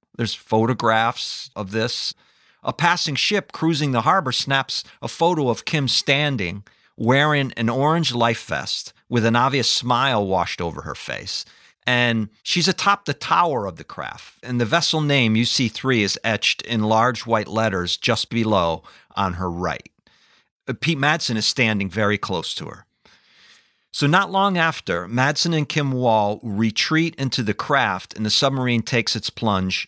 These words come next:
into the depths of the ocean. And this moment here in, in the story, I think, shows the boundless courage of Kim Wall, who has reported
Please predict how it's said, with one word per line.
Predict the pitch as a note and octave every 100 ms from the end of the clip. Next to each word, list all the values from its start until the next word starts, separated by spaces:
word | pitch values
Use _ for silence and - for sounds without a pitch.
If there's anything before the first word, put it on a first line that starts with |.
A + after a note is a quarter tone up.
| -
into | G2 - F2
the | F2
depths | - F2 - - - _ -
of | D2
the | D#2+
ocean. | C#2 - - - _ _ _ _ _ - - - - _ _ _
And | D3+ D3 C#3+ - - - _
this | B2 F#3 D#3+
moment | D#3 D#3 D#3 C#3 G#2+
here | A#2+ A2+ G#2
in, | G2 G#2 G#2
in | G#2+ G2+
the | F#2
story, | - C3 B2+ A#2 F2+ F2
I | F2
think, | F#2 G#2 F#2
shows | - - A2+ G#2+ F2+
the |
boundless | E2 G2 F#2+ F#2 -
courage | - C3 A#2+ E2+ - -
of | F2+ -
Kim | A#2 F#2+
Wall, | G2 C#3+ G2+ C2+ E2+
who | A2+
has | A2+ G#2
reported | G#2+ - C#3 A#2+ A2+ E2+